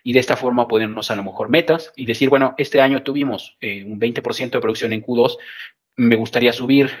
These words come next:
eh, ese ranking y subir el, el ranking de Q uno en un, en un par de, de números porcentuales". Y de esa forma ponernos metas, poder postular un mayor número de papers a estas revistas,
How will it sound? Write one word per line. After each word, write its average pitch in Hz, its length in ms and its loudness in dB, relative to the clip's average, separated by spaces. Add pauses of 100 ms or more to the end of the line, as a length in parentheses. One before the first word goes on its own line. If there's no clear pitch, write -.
(120)
eh, 120 360 -2
ese 120 200 0
ranking 156 460 0
y 143 100 -6
subir 120 220 -4
el, 120 220 0
el 120 140 -8
ranking 117 280 -4
de 110 80 -6
Q 113 120 -12
uno 117 180 -2
en 107 100 -2
un, 107 220 -8
en 104 80 -6
un 110 100 -6
par 107 220 0
de, 101 120 -4 (300)
de 110 100 -2
números 113 260 -4
porcentuales". 104 600 -4 (240)
Y 127 80 -2
de 123 60 2
esa 123 120 -2
forma 127 220 2
ponernos 117 360 0
metas, 151 380 2 (160)
poder 113 240 -4
postular 131 440 4
un 131 60 0
mayor 113 200 -2
número 110 220 -2
de 107 80 0
papers 117 340 -2
a 101 40 -10
estas - 180 -16
revistas, 131 480 -2